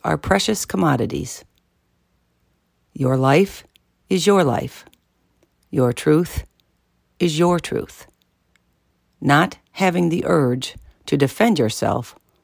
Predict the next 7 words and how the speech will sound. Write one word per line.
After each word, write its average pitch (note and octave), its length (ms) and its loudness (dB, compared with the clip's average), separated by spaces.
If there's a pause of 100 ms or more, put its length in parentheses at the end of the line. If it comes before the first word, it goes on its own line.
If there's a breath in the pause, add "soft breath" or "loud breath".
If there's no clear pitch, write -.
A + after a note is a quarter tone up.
or C3+ 160 2
explain D#3 520 2
your F3+ 120 -2
truth A#2 480 -4 (520)
is B2 200 -4
real B2 420 2 (260)
peace. - 460 -6